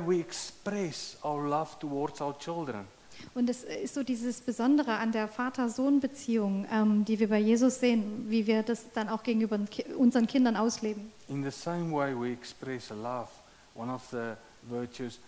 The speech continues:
Speaker 1: uh, uh, um, gentleness towards other people.
Speaker 2: Und es ist dann so, wie die Liebe, eben eine dieser Tugenden ist dann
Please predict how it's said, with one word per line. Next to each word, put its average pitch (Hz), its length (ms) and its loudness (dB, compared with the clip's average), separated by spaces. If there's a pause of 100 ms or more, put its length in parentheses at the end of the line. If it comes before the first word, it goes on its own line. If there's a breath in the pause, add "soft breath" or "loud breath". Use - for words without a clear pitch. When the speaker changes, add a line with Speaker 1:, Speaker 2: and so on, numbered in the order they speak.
(200)
Speaker 1:
uh, 131 40 -12
uh, 110 840 -10
um, 101 200 -8
gentleness 117 760 -6
towards 110 600 -8 (320)
other 117 160 -8
people. 110 380 -12 (640 loud breath)
Speaker 2:
Und 233 160 -2
es 226 120 -6
ist 262 160 -8
dann 240 140 2
so, 226 100 0 (280)
wie 226 140 0
die 214 180 -2
Liebe, 262 500 4
eben 226 160 2
eine 240 240 2
dieser 226 260 -2
Tugenden 240 680 2
ist - 220 -4
dann 214 200 2